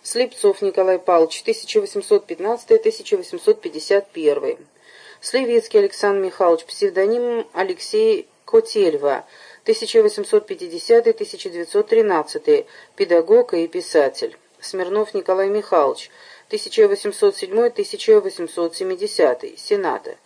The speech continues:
Смирнов Самуил Иванович, родился в тысяча восемьсот восьмидесятом, крестьянин Ярославской губернии.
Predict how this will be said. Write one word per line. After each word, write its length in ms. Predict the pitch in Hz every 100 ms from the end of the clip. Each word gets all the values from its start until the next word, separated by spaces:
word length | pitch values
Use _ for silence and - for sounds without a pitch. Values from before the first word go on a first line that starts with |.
| - - -
Смирнов 520 | - 233 262 240 214 -
Самуил 400 | 202 196 190 190
Иванович, 460 | 180 170 160 -
родился 500 | 180 196 254 254 208
в 60 | -
тысяча 380 | 202 - - 185
восемьсот 460 | - 170 - -
восьмидесятом, 880 | 175 - 160 135 - 190 202 214 208 _ - -
крестьянин 560 | - 208 - 226 254 262
Ярославской 680 | 226 180 170 190 185 - 196
губернии. 680 | 185 170 160 139 139 131